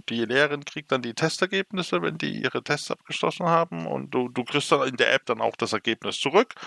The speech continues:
Und das Geilste ist, was ich fand, äh, oder was ich am erstaunlichsten fand, diese App, wo der sozusagen, wo der Sohn die,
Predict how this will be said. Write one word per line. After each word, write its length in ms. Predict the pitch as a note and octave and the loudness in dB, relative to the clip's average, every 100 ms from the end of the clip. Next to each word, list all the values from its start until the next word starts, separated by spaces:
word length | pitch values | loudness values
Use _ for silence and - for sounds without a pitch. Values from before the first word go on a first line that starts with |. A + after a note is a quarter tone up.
| - - - | -12 -10 4
Und 200 | E3+ D#3+ | 4 6
das 240 | A#2 - | 2 2
Geilste 340 | - D3+ F3 A#2 | 4 4 4 -4
ist, 320 | B2+ - - | -4 -4 -2
was 180 | G#2+ - | -2 -2
ich 140 | G#2 | -4
fand, 300 | B2 B2 D3 | -2 -2 0
äh, 260 | B2+ A#2+ A2+ | 4 6 6
oder 300 | F#2+ F2+ F2 | 4 -2 -4
was 140 | F#2 | -6
ich 180 | F2+ D#2+ | -6 -4
am 160 | G2+ F2+ | -4 -4
erstaunlichsten 540 | E2+ A#2 C#3 C#3 - | -2 2 2 0 -4
fand, 300 | - A#2+ - | -2 -2 -2
diese 260 | G2 - G2+ | -8 -2 2
App, 160 | C#3+ - | 2 2
wo 100 | A2 | -4
der 400 | G2+ F#2+ F#2 F2+ - | -2 0 2 0 -4
sozusagen, 480 | - - G2+ F#2+ F2 | -12 0 2 2 -2
wo 60 | |
der 180 | E2 E2+ | -2 -2
Sohn 340 | - G#2+ G#2+ G2+ | 2 2 2 0
die, 240 | E2+ E2 | -4 -6